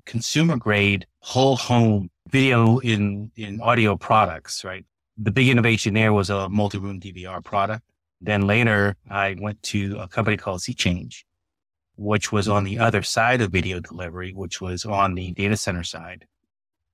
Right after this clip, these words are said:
where they were Comcast's largest customer, developing media systems,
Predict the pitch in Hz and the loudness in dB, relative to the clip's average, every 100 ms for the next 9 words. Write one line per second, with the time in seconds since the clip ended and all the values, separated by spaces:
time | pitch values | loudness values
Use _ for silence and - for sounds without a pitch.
0 | - 101 98 95 98 107 101 98 92 - | -2 2 4 4 4 4 4 2 -2 -2
1 | 110 107 95 101 92 90 - - 95 98 | 2 2 0 -2 -2 -4 -10 -6 -2 -2
2 | 92 87 - 120 - - 90 87 92 - | -4 -10 -2 -2 -2 -4 -6 -6 -8 -14
3 | _ _ _ _ - 101 101 92 101 98 | _ _ _ _ -2 2 2 2 -4 -12
4 | 92 85 87 92 107 120 113 95 101 - | -14 -16 -14 -4 2 4 4 0 -6 -8
5 | 92 95 117 - | -10 -14 -16 -20